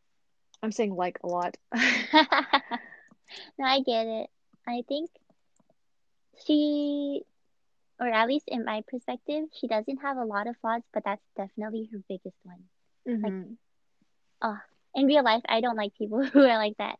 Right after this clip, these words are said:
Speaker 1: <laughs>
Speaker 2: Like, <laughs> but I think, like, what you were just saying, like,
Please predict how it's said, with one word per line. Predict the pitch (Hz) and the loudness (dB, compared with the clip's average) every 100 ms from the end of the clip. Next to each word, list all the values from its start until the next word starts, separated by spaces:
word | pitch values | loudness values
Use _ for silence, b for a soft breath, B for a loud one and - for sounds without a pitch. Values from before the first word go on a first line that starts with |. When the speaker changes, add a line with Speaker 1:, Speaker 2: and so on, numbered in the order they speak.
| - | 6
Speaker 1:
<laughs> | 339 302 277 254 - | 6 8 4 2 -4
Speaker 2:
Like, | - 202 - | -8 -12 -2
<laughs> | 294 - 294 294 269 359 - - - - _ B 453 415 339 - _ | 0 6 6 6 2 0 -2 -10 -10 -10 _ B -10 -10 -12 -18 _
but | 262 247 240 - _ _ _ _ _ | 4 6 2 -2 _ _ _ _ _
I | 240 262 | -6 -4
think, | 294 294 - - | -4 -6 -6 -4
like, | 240 | -2
what | 240 | 0
you | 226 240 | 4 2
were | 233 | 2
just | 233 - | -4 -4
saying, | 196 196 226 254 262 _ | -2 -2 -4 -6 -10 _
like, | - | -12